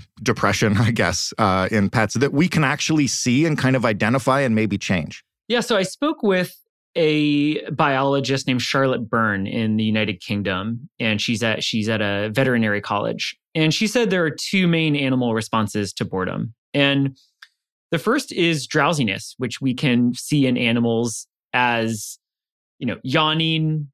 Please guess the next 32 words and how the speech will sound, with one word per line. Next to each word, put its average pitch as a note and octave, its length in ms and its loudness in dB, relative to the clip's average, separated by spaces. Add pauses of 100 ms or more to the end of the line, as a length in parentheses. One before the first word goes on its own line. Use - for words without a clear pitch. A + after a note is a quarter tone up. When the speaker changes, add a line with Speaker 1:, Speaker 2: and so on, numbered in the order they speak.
(100)
Speaker 2:
staring C#3 480 0
off B2+ 220 0
into A#2 180 2
space, - 840 -2 (100)
sighing, D3+ 840 0 (320)
even D3 240 2
if C3+ 140 -4
they're C3+ 140 0
not A#2+ 200 0
tired. D3 520 0 (640)
The E3+ 80 0
second A3 400 0
is E3 460 0
restlessness. - 920 -4
So C#3+ 800 0 (280)
that C#3 160 0
can E3+ 180 0
look D3+ 220 0
like C#3 460 0
engaging C3+ 520 2
in B2+ 140 0
behaviors A#2+ 600 -2
to - 180 -10 (140)
try B2+ 180 0
to B2+ 200 0 (120)
stay - 320 0
awake. G#2+ 420 -4 (300)
They C3 140 0
might C3 220 2
try B2+ 260 2 (120)
to A2+ 360 0
escape. - 520 -2